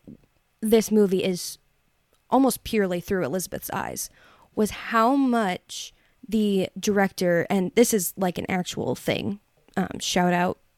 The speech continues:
I M D B trivia section and Wikipedia, um, because I was like, "Is this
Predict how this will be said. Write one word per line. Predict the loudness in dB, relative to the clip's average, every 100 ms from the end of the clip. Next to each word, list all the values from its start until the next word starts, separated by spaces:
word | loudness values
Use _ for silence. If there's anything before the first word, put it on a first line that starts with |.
| _ -4
I | 0
M | 0
D | -2
B | -2 -2 -2 -2 -6 -8
trivia | -4 0 0
section | -2 -4 0 2 2
and | 2 2 2
Wikipedia, | 0 -2 -2 -2 -4 -10 -20 -20 -20 -20 _ 2
um, | 4 4 2 -4 -14 _ _
because | -10 -6
I | -4
was | -4
like, | -6 -8
"Is | -6
this | -4 -4 -6 -10